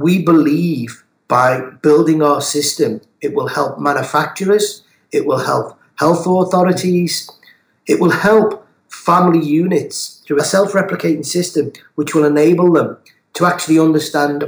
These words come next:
why they've been prescribed these medicines, what impact they have on their body,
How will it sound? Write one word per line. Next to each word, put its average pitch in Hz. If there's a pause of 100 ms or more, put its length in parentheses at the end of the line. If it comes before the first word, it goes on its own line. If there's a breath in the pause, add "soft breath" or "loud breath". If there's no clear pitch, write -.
why 165
they've 180
been 156
prescribed 156
these 135
medicines, 113 (480 soft breath)
what 185
impact 160
they 139
have 135
on 131
their 123
body, 147